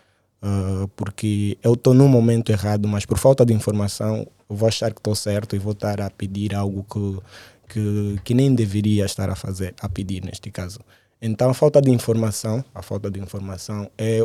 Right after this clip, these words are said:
um elo muito importante, muito importante para estes casos, porque o indivíduo não informado, como já disse, ah, acaba por ser,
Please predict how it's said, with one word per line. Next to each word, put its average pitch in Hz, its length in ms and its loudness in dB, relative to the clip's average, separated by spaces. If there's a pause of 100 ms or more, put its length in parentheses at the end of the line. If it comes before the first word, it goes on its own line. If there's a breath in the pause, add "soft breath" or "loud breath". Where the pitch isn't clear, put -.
(120)
um 120 200 2
elo 104 240 0
muito 104 240 -4
importante, 98 720 -10 (380 soft breath)
muito 107 180 -12
importante 104 520 -4
para 98 260 -2
estes - 180 -6
casos, 98 440 -6
porque 98 560 -16
o 110 100 -18
indivíduo 107 420 -4
não 101 140 -2
informado, 95 640 -8
como - 260 -12
já 90 160 -10
disse, - 420 -16 (140)
ah, 90 280 -12 (100)
acaba 98 400 -10
por 98 240 -14
ser, 101 360 -6